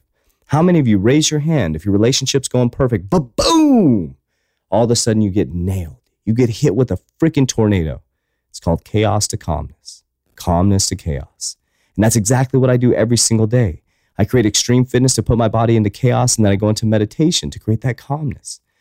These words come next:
So I'm training my body over and over again, and by being grounded, it helps me know thyself. Number three for me is plant medicines.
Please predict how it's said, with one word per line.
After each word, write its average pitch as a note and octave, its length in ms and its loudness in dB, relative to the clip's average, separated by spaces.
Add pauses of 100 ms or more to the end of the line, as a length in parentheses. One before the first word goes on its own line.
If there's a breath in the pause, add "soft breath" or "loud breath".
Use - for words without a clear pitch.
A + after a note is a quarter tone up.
(140)
So - 120 -2
I'm B2 80 2
training D3 320 2
my C3+ 100 2
body C3 400 0
over C3 340 2
and G2 100 0
over D3+ 200 2
again, F#2 200 -2
and F2 100 0
by G2 160 0
being A2 240 2
grounded, G2 580 -2 (540)
it G#2 80 4
helps A#2+ 200 0
me A#2 80 4
know A2 240 4
thyself. G#2+ 500 -4 (840)
Number D#3 200 4
three F3+ 260 2
for F3+ 120 0
me E3+ 140 4
is D#3 120 2
plant - 440 -4
medicines. - 640 -8